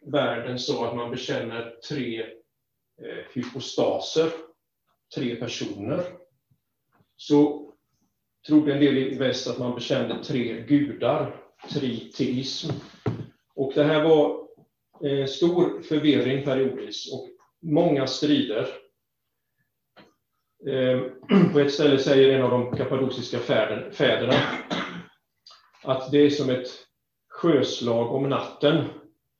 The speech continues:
där alla skjuter mot alla och man vet varken vem som är, man vet inte vem som är vem, vän och vem som är fiende. Eh, det gällde allmänt,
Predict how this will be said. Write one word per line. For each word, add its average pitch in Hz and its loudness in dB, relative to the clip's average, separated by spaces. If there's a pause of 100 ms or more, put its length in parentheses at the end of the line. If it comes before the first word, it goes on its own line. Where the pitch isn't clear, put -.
(200)
där 127 2
alla 135 2
skjuter 143 0
mot 120 -2
alla 127 4
och 131 0
man 127 -2
vet 127 -2
varken 120 -2
vem 120 -4
som 117 -6
är, 107 -8
man 123 -4
vet 139 4
inte 139 0
vem 127 -2
som 120 -6
är 113 -4
vem, 117 -2
vän 143 4
och - -2
vem 113 0
som 110 -8
är 101 -6
fiende. 104 -6 (2000)
Eh, 113 -6 (420)
det 143 -2
gällde 143 4
allmänt, 139 0